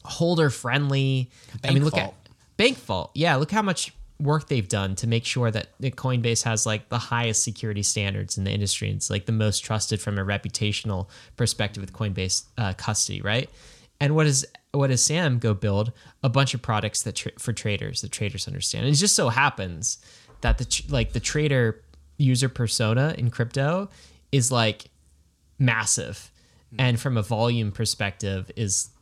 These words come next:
Speaker 1: larger than, like, obviously holders, right? Um, so I do think that they're also taking the product in different directions from, not just from a values perspective, but just from a who they are perspective, like, holder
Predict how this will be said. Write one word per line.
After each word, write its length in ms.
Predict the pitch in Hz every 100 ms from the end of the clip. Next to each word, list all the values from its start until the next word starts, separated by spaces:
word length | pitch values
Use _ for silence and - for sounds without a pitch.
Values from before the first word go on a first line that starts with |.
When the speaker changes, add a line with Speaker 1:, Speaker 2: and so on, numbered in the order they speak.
| _ -
Speaker 1:
larger 580 | 104 120 120 104 98 95
than, 320 | 101 95 - 117
like, 200 | 120 110
obviously 360 | 104 101 95 98
holders, 560 | 90 143 107 85 87 98
right? 280 | 98 120 - -
Um, 460 | 123 120 113 107 - - - - -
so 600 | - - 147 139 127 120 - _ -
I 100 | 143
do 180 | 160 165
think 220 | 165 147
that 180 | 135 131
they're 180 | 120
also 300 | - 123 -
taking 420 | 113 123 117 120 110
the 80 |
product 380 | 95 117 110 107
in 80 | 104
different 280 | 104 110 107
directions 520 | 110 107 - 107 101
from, 260 | - 101 -
not 280 | 127 156 165
just 160 | 151 147
from 180 | 139 127
a 60 |
values 320 | 110 110 110 104
perspective, 640 | 113 - 101 - 101 92
but 100 | 113
just 280 | 120 117 -
from 200 | 120 110
a 320 | 101 95 92 _ _ _ _
who 160 | - 135
they 180 | 110 98
are 200 | 104 110
perspective, 800 | - 101 - 82 - 85 80 -
like, 180 | 82 -
holder 580 | - 104 107 101 98